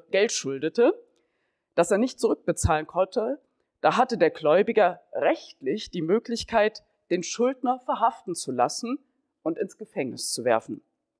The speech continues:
Die Schuldhaft sozusagen.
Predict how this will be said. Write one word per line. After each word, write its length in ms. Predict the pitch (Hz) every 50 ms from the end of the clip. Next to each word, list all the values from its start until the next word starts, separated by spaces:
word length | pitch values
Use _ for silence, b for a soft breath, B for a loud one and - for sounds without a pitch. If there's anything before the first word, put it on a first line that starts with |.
| _ _ _ _ _
Die 260 | 214 226 233 233 247 - _ _ _ _
Schuldhaft 960 | - - - 220 196 165 131 - - - _ _ - - 110 110 - - -
sozusagen. 680 | - 123 120 - - 120 110 117 110 110 117 - -